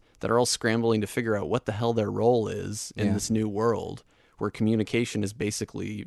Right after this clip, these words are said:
Speaker 1: free and we're on the cusp of decentralizing the currency,
Speaker 2: Mm-hmm.
Speaker 1: right? What do you do when you can start to move millions of dollars,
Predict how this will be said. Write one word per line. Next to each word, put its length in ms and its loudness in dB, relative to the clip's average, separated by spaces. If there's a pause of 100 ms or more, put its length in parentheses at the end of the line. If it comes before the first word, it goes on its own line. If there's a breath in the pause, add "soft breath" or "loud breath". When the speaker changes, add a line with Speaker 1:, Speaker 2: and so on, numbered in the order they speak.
(140)
Speaker 1:
free 560 0 (640)
and 520 -2 (180)
we're 440 -2
on 160 0
the 60 -4
cusp 380 -4
of 440 -4 (120)
decentralizing 800 0
the 80 -12
currency, 640 -2 (160)
Speaker 2:
Mm-hmm. 380 -8
Speaker 1:
right? 340 -4 (100)
What 220 -2
do 60 0
you 100 2
do 380 2
when 680 0 (280)
you 140 -2
can 120 2
start 260 2
to 100 -2
move 460 0
millions 480 2
of 100 -4
dollars, 800 0